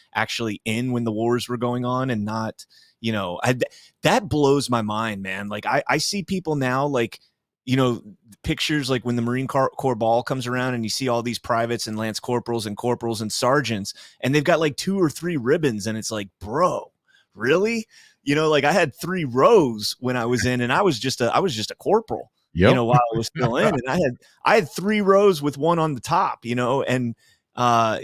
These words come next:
Speaker 1: yeah, ribbon, ribbon envy, man, ribbon envy.
Speaker 2: That's what it is. Check out this guy. This guy's an oh six, uh, Jonathan P. Brazzi. "I retired a Marine oh six."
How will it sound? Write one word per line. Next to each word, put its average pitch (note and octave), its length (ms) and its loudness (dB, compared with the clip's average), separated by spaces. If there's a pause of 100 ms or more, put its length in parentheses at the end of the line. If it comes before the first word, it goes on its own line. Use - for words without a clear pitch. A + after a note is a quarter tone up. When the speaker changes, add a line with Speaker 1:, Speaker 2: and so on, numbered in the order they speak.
Speaker 1:
yeah, A2+ 440 -2 (180)
ribbon, C3 320 0
ribbon D#3 320 2
envy, A#2+ 300 0
man, A2 280 -6
ribbon B2+ 260 -6
envy. G#2 380 -6 (160)
Speaker 2:
That's - 160 -10
what G#2 160 4
it A#2 60 6
is. A2 120 4
Check B2+ 280 4
out A2 100 2
this A#2+ 180 2
guy. G2 140 2
This F#2+ 160 0
guy's G#2 220 2
an G2 80 2
oh F#2+ 140 2
six, - 540 -2 (140)
uh, F2 200 2
Jonathan A2 720 4
P. A2 260 2
Brazzi. F2 720 2 (760)
"I G#2+ 60 6
retired C3 420 4
a - 20 0
Marine B2+ 320 4
oh B2 140 4
six." - 680 -2